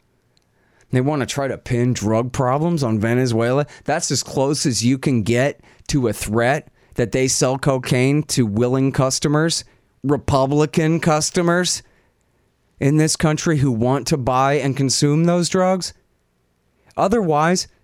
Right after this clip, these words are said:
there's no pretension that this country's any threat to us, that they would ever threaten to do anything to us, much less actually follow through. And we all know what this is about. Stealing. Simple as that.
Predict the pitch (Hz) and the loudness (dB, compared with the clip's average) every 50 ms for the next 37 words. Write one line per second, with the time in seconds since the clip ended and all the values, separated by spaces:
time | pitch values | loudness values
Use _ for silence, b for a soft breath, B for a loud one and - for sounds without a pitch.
0 | _ _ _ _ _ _ _ - - 269 254 - - 202 202 208 202 - 240 233 | _ _ _ _ _ _ _ -4 -2 -2 -2 0 0 0 0 0 0 -2 -4 -2
1 | 226 - 247 247 240 214 - 185 139 104 - b b b b b b 180 165 - | -2 -2 0 0 0 -2 0 0 -2 -2 -4 b b b b b b -4 -2 -2
2 | 185 156 - - - 151 131 - 139 127 110 - - 139 123 110 - - - 120 | -2 -2 -2 0 -2 -2 0 0 0 0 0 0 0 0 0 0 -2 -2 -2 0
3 | 120 107 - - - - - 104 120 160 170 - - B B B B B 165 147 | 0 0 -2 -4 -4 -4 -2 -2 -2 -2 -2 -6 -8 B B B B B -4 -2
4 | 123 - 160 147 143 - - - - 139 147 151 151 120 - - - 107 104 113 | 0 0 0 0 0 -2 -2 -2 0 0 0 0 0 -2 -2 -2 -2 0 0 0
5 | 117 - - 131 127 143 170 175 _ _ _ - 139 131 110 104 - 143 143 156 | 0 0 0 -2 -2 -2 -2 -4 _ _ _ -2 -2 -2 -2 0 0 0 2 2
6 | 160 139 131 127 - 147 139 123 120 - - 101 110 131 139 - - 110 117 123 | 2 0 0 0 0 0 0 2 0 0 0 0 -2 -2 -2 -2 0 0 0 0
7 | - - 123 120 110 - - - 110 110 117 - - - 131 120 113 107 - - | 0 -2 -2 -2 -2 -4 -4 -4 -2 -2 -2 -4 -4 -4 -2 0 0 0 -2 -2
8 | 120 113 107 104 107 104 98 - - 90 98 101 104 117 160 170 - _ _ _ | -2 0 0 0 0 -2 -2 -4 -6 -4 -2 0 0 0 -2 -2 -6 _ _ _
9 | _ _ _ _ _ _ _ _ _ _ - 160 180 202 247 254 247 240 233 226 | _ _ _ _ _ _ _ _ _ _ -2 -2 0 2 2 2 2 2 2 2
10 | 233 254 277 262 262 - - 175 139 - 135 117 101 123 92 113 104 98 95 - | 2 0 0 0 -2 -2 -2 -2 0 0 0 2 0 0 0 0 -2 -2 -4 -6
11 | - _ _ _ _ _ - - - - - - 277 269 254 269 269 240 202 127 | -10 _ _ _ _ _ -8 -4 -4 -4 -2 0 0 2 2 2 2 2 0 0
12 | 98 92 _ _ _ _ _ _ _ _ _ _ _ _ - - - - - 302 | -2 -4 _ _ _ _ _ _ _ _ _ _ _ _ -8 -6 -4 0 0 0
13 | 269 - 208 190 202 202 185 226 247 254 233 160 - | 0 0 0 0 0 0 0 0 0 0 -2 -4 -6